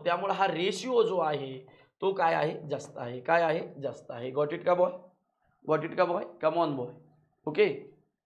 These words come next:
Lightning अरेस्टरचा, okay, Lightning अरेस्टरचा रेशिओ काय आहे रे बाळांनो? कमी आहे Impulse ratio. आणि बाळांनो इन्सुलेटरचा जास्त असायला पाहिजे. इन्सुलेटरचा काय असायला पाहिजे?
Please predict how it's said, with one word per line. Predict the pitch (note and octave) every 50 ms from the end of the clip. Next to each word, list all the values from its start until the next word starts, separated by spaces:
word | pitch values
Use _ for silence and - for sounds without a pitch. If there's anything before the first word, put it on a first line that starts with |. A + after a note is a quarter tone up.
| _ _ _ _ _ _ _ _ _ _ _ _ _ _ _ _ _ - - - -
Lightning | D#3+ F3 F#3+ G3 - - C4 B3
अरेस्टरचा, | A3+ G3 G3+ G3 - - G3+ F#3+ E3+ - F#3+ F3+ E3 D3+ C3+ - - - - _ _ _ _ _ _ -
okay, | D#3 D3+ A3 A3+ A3+ - - - - - - - - - -
Lightning | D3+ F3+ F#3 F#3+ F#3+ F#3+ A#3+ A#3+ A3+
अरेस्टरचा | G3+ F#3+ G3+ F#3+ G3 - G#3 G3+ - A3 G#3+
रेशिओ | F#3 F3+ F3 F3 - F#3+ F#3
काय | F#3 F3+ F3 F3
आहे | F3 E3+
रे | E3
बाळांनो? | D#3+ D#3+ D#3 E3 E3 E3 G3 G3+ G3 G3+
कमी | F#3 F#3 A3 B3+ A#3
आहे | F3+ E3+ D#3+ D3+ C#3+ C3+ - - - - - -
Impulse | F#3+ G3 F#3 - A3 A3 G3 -
ratio. | F3+ F3 E3 D#3+ - D#3+ D3+ D3 C#3+ C#3+ D3 - - - -
आणि | - E3+ F#3+ G#3
बाळांनो | F#3 F3 E3+ F3 F3 F3 F3 G3 G#3+ A3+ A#3 - - - - _ - - - - -
इन्सुलेटरचा | A3+ A#3 B3 A#3 - D#4 C#4 A#3+ G#3 - F#3+ F3 - - F3
जास्त | - E3+ F3+ - - -
असायला | D#3 D3+ - D#3 D3 C#3+ C#3+
पाहिजे. | C3 - C3+ C3+ C3 E3
इन्सुलेटरचा | F3+ F3 E3+ E3+ G#3+ A3 G#3 G3+ G3+ G3+ G3+ G#3 G3+
काय | G3 G3+ G3+
असायला | G#3 G3 G#3+ G#3+ G#3 G3+
पाहिजे? | - G3+ G3 F#3+ G#3 B3+ C4+